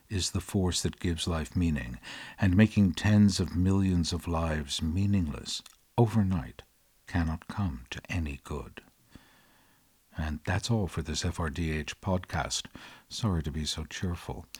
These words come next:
You can hear more, lots more at the website, w w w goldfarbpod dot com. Please visit. And while you're there, please make a donation. Even small amounts help to keep the podcasts coming. Be healthy.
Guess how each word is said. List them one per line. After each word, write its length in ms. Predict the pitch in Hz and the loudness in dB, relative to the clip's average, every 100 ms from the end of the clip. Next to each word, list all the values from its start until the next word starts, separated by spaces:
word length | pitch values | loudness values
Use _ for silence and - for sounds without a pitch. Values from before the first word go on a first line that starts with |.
| - - - - | -18 -16 -16 -10
You 140 | - 107 | 0 4
can 160 | 117 | 6
hear 220 | 107 123 120 | 10 10 12
more, 400 | 120 110 78 - - | 12 10 6 -2 0
lots 320 | 107 110 - | 0 2 2
more 180 | 87 78 | 2 2
at 60 | |
the 100 | - | -2
website, 540 | 73 73 - 78 82 - | -4 -4 -4 -4 -4 -4
w 280 | 80 71 | -6 -6
w 360 | 69 69 69 67 | -6 -8 -8 -8
w 460 | 73 113 117 113 104 - | 0 4 6 4 2 4
goldfarbpod 1040 | 113 117 113 95 78 67 - 92 73 71 | 6 6 2 0 0 -2 -2 0 0 -2
dot 240 | 82 76 | -4 -4
com. 400 | - 101 92 87 80 | -4 0 2 2 -2
Please 520 | - - 123 117 107 | -8 -2 0 0 -2
visit. 420 | - - 107 - - - - - | -4 -6 -8 -12 -14 -14 -10 0
And 280 | 95 98 98 | 2 2 2
while 160 | 98 104 | 2 4
you're 140 | 107 | 4
there, 300 | 98 104 101 - _ | 4 2 2 -2 _
please 760 | - - 120 104 65 - - - _ - - | -16 -4 -2 -2 -4 -10 -12 -12 _ -14 -4
make 240 | 95 95 | -2 -2
a 40 | 101 | -2
donation. 720 | 104 98 95 95 - - - _ _ | 2 2 2 0 -6 -8 -14 _ _
Even 320 | - 110 120 110 | 0 4 6 4
small 480 | - - 101 101 | 2 0 0 0
amounts 560 | 85 - - - - - _ - | -2 -6 -12 -14 -14 -14 _ -8
help 220 | 82 - | -8 -6
to 100 | 92 | -10
keep 320 | - 90 87 | -6 -6 -4
the 80 | 92 | -8
podcasts 800 | - 80 80 - 80 76 - - | -4 -6 -6 -6 -6 -4 -8 -6
coming. 400 | - 69 - - - _ _ _ _ _ _ _ _ | -4 -6 -6 -14 -18 _ _ _ _ _ _ _ _
Be 120 | - 92 | -2 0
healthy. 540 | 95 85 - - - | 0 -4 -6 -16 -18